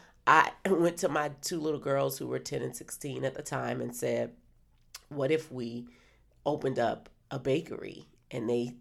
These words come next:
said, "Sure." But shortly after getting involved with it and buying my little three-by-three sign that said, "Bakery coming soon," my oldest daughter let me know, um, "Hey, I actually do have a plan that doesn't include you. I'm going back to New Orleans."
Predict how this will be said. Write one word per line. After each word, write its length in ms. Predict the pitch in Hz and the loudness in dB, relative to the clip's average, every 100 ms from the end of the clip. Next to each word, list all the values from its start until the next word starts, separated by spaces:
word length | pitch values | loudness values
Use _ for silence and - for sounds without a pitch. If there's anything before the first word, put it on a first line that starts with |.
| _ _ _ | _ _ _
said, 400 | - - 131 110 | -12 -2 0 0
"Sure." 560 | - 311 339 120 107 - - | -2 0 2 4 2 -2 2
But 280 | 139 - | 2 2
shortly 360 | - 175 139 160 | 0 2 4 4
after 280 | 135 - 131 | 4 2 -6
getting 340 | 135 143 127 | -2 0 2
involved 460 | 123 123 156 175 175 | 0 0 2 2 0
with 240 | 120 120 | -2 0
it 280 | 123 123 - - - - - | 0 -2 -2 -12 -20 -10 -2
and 300 | 123 127 - _ | -2 -2 -8 _
buying 300 | 139 139 139 | 2 4 4
my 80 | 135 | 2
little 220 | 135 123 | 2 0
three-by-three 720 | 127 131 139 135 117 - 135 | -2 -4 -2 2 2 0 -4
sign 320 | 131 151 156 135 | -2 0 0 0
that 100 | 120 | -2
said, 340 | 117 117 - | -2 -2 0
"Bakery 300 | 156 160 92 | 0 0 -4
coming 300 | 143 120 117 | -2 0 -2
soon," 360 | - 113 104 107 - - - | -2 -4 -4 -6 -16 -20 -4
my 180 | 139 127 | 0 2
oldest 340 | 147 156 165 135 | 2 2 0 0
daughter 240 | 127 131 | -2 -2
let 220 | 117 120 | -4 -4
me 100 | 131 | -2
know, 400 | 127 127 113 107 - - - | 2 2 2 -2 -10 -20 -4
um, 280 | 143 147 139 | 2 4 2
"Hey, 260 | 131 175 151 | 2 2 4
I 100 | 151 - | 2 0
actually 340 | 160 - 139 | -2 -4 -8
do 220 | 131 139 | -4 -2
have 180 | 147 139 | 0 0
a 60 | 170 | -2
plan 460 | - 196 196 196 | 0 4 4 4
that 180 | 147 - | 2 2
doesn't 260 | 143 147 131 | 0 2 0
include 440 | 127 139 127 113 | -2 -6 -8 -6
you. 300 | 135 110 107 - - - - | -4 -4 -6 -16 -20 -20 -4
I'm 200 | 120 123 | -2 0
going 280 | 120 120 117 | 0 0 2
back 240 | 107 110 - | -2 -4 -8
to 80 | 110 | -6
New 80 | 107 | -4
Orleans." 600 | 101 95 117 120 - | -4 -4 -8 -10 -14